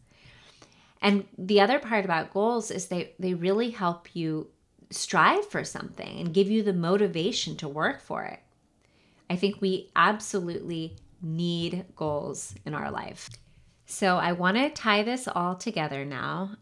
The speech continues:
um, because I think we got to the most important pieces that I wanted to share. But when you feel like your dream is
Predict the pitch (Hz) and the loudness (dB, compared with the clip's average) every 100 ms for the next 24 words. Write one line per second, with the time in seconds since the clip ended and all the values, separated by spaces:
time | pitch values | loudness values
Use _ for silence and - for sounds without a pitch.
0 | - 170 160 151 147 143 156 185 _ _ | -4 0 0 0 -2 -6 -8 -12 _ _
1 | - - - 160 160 156 156 190 - 185 | -10 -10 -8 -4 -2 -2 -2 -4 -4 -6
2 | 175 156 - - - - 170 160 156 151 | -2 -2 -2 -8 -12 -6 -4 -2 -2 -2
3 | 156 160 180 185 180 180 156 139 - 151 | -2 -2 -4 -4 -6 -4 -6 -8 -10 -12
4 | - - - 143 156 156 143 151 - - | -10 -12 -8 -6 -4 -4 -6 -8 -10 -8
5 | 143 - - - - - - - - 185 | -8 -10 -14 -20 -20 -20 -20 -14 -2 0
6 | 190 214 254 330 320 - 220 214 196 170 | 4 4 4 2 -4 0 2 2 2 -2
7 | 160 - - 175 170 160 160 160 165 - | -4 -8 -14 -8 -4 -2 -2 -4 -6 -6
8 | 160 147 143 143 131 147 147 143 - | -4 -4 -6 -8 -8 -6 -4 -6 -12